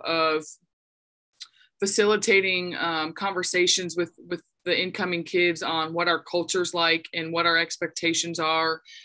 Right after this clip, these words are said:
And those kids have bought in. Um, and so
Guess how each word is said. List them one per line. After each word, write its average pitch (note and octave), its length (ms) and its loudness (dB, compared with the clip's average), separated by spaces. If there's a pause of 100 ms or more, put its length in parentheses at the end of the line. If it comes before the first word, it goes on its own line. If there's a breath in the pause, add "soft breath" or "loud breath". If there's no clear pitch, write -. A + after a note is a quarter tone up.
(100)
And F#3 120 -8
those F#3 160 0
kids F#3+ 260 0
have D#3 160 -4
bought D3+ 220 0
in. C#3 280 -6 (160)
Um, D3+ 300 -4
and D#3 160 -6
so D#3 400 2